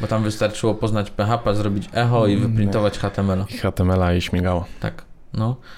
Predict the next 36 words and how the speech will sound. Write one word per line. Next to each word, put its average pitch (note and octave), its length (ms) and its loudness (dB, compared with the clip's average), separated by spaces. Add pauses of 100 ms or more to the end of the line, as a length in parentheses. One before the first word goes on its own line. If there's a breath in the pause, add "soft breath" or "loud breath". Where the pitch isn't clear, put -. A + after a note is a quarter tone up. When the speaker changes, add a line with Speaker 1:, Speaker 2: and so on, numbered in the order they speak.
Speaker 1:
To C3 120 0
po - 160 4
co D#3+ 120 0
ten C3 220 2
full B2 200 2
stack? - 320 -2
Po D3 180 0
co C#3+ 180 0
wracamy B2 460 2
do A2 120 0
czegoś, G#2+ 320 0
co, G2+ 360 2
co G2+ 180 -4
było? G2 200 2 (220 loud breath)
W - 80 -2
ogóle D#3 260 2
nie C3 80 2
masz A#2+ 180 0
wrażenia, A2 500 0 (500 loud breath)
że A2 300 0 (300 loud breath)
tak A#2+ 140 2
jak A#2+ 180 2
na A#2 120 2
początku A2 760 2
robiliśmy G#2+ 580 0
strony G#2 640 0
internetowe, G2+ 760 0
gdzie G2+ 320 0 (240 loud breath)
łączyliśmy A2+ 540 0
H - 120 -4
T - 120 -2
M G#2 100 2
L-a A2+ 160 2
z G#2 60 -2
backendem G2+ 640 2 (200)
i, - 180 -2